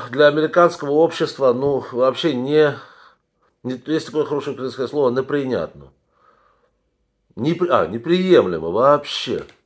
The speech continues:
Это не, этого не может быть. И это вызвало шквал возмущения у республиканцев. И тут уже никакая Украина, никакой Израиль им нафиг не интересно. Ну,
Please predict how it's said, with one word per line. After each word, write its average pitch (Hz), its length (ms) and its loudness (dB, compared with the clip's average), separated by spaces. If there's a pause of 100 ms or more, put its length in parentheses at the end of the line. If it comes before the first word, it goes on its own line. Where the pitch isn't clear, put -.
(300)
Это 120 220 -6
не, 147 100 -4
этого 143 320 0
не 147 100 -2
может 135 260 -2
быть. 95 260 -10 (1700)
И 135 580 2
это 139 200 2
вызвало 147 440 0
шквал 147 420 2
возмущения 104 760 -10 (560)
у 92 400 -8
республиканцев. 147 840 0 (800)
И 117 100 -8
тут 175 280 -2
уже 139 1000 2 (1200)
никакая 147 480 0
Украина, 143 640 0
никакой 110 420 -6
Израиль 113 340 0
им 90 120 -6
нафиг 95 300 -12
не 87 160 -10
интересно. - 540 -18
Ну, 156 340 -6